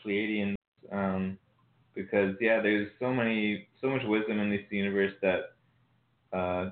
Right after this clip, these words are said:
is out there that we can receive. Um, and, I mean, being open to any channel or any source and applying that in our own lives, um, is the best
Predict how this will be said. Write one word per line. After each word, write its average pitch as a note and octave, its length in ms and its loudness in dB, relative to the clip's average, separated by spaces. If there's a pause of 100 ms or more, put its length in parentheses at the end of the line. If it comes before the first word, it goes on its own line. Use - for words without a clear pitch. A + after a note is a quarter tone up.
is F#2+ 200 -2
out G2 220 2
there A#2 380 2 (260)
that G2 180 -2
we G2 360 -4
can G2 120 -4
receive. A2 500 -4 (540)
Um, F#2 480 -6 (840)
and, F#2 520 0 (300)
I G2 80 2
mean, G2 240 4
being G#2 240 4
open G#2+ 400 0
to - 180 -4
any G2+ 560 2 (680)
channel G2+ 540 4
or F#2+ 400 2
any G2 500 2 (880)
source A2 380 4 (500)
and G2+ 120 0
applying A2 460 2
that G2+ 180 4
in G2 100 0
our G2 140 4
own G2 180 2
lives, G2 460 2 (960)
um, F#2+ 480 2 (440)
is G2 160 0
the G2 80 -2
best G#2 260 2